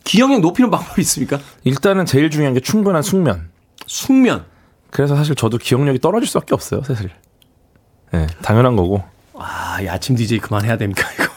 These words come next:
Speaker 2: 그러니까요. 여기. <laughs> 네, 그래서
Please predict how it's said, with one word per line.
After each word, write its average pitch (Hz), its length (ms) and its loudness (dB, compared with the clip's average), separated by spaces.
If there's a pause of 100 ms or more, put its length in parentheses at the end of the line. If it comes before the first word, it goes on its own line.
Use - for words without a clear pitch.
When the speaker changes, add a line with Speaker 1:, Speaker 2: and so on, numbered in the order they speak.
(100)
Speaker 2:
그러니까요. 98 640 0 (140)
여기. 104 120 2
<laughs> 98 140 2 (2000)
네, 98 240 0
그래서 104 240 0